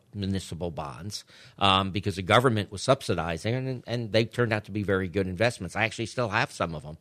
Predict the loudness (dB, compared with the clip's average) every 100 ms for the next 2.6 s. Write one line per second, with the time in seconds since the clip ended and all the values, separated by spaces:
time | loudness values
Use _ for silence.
0 | _ -20 -20 -4 4 6 6 2 6 10
1 | 10 8 4 4 4 2 2 4 6 6
2 | 4 4 6 6 2